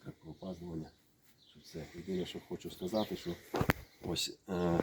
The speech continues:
трошечки антрагноз нижні листочки вразив. Оце, бачите, от воно його покрутило, так по-, покарьожило. Ось такі от дирочки залишаються.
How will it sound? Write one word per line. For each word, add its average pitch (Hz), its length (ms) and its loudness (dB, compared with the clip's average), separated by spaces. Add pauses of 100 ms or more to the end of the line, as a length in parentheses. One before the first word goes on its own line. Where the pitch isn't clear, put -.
(920)
трошечки 98 520 0 (840)
антрагноз 95 560 4
нижні 92 340 6
листочки 92 480 0
вразив. 101 460 10
Оце, - 160 -2
бачите, 90 320 0
от 82 120 -4
воно 87 200 2 (680)
його - 120 -2
покрутило, 101 600 8
так 80 240 2
по-, - 120 -2 (840)
покарьожило. 90 720 12 (100)
Ось - 80 -6
такі - 280 0
от 87 120 6
дирочки 90 420 2
залишаються. 101 680 10